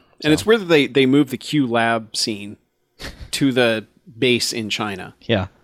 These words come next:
Speaker 1: Where Bond's just fucking around with all the implements, and Michelle Yeoh's just rolling her eyes at him.
Speaker 2: <laughs>
Speaker 1: But it's like the Q's Funhouse, except they moved it over there because
Speaker 2: Mm-hmm.
Speaker 1: Q only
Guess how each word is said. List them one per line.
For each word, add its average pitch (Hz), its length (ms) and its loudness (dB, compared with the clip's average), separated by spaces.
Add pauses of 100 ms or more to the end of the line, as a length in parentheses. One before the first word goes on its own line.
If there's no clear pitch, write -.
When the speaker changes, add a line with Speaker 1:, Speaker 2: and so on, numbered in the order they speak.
(260)
Speaker 1:
Where 123 140 -2
Bond's 117 260 0
just - 200 -6
fucking 120 220 -2
around 110 140 0
with 104 120 -6
all 107 120 -4
the 101 160 -8
implements, 104 500 -10
and 101 200 -10
Michelle 117 260 0
Yeoh's 101 340 -4
just - 220 -12
rolling 107 260 -4
her 95 120 -8
eyes 101 260 -4
at 92 180 -6
him. 139 200 -10
Speaker 2:
<laughs> - 60 -6 (680)
Speaker 1:
But 131 100 2
it's 131 160 0
like 135 140 0
the 139 100 2
Q's 151 360 2
Funhouse, 123 600 0
except - 280 -4
they 120 80 0
moved 123 240 0
it 120 100 4
over 117 220 -2
there 101 380 -8 (400)
because 123 380 2
Speaker 2:
Mm-hmm. 170 60 -2
Speaker 1:
Q 127 200 0
only 110 300 -6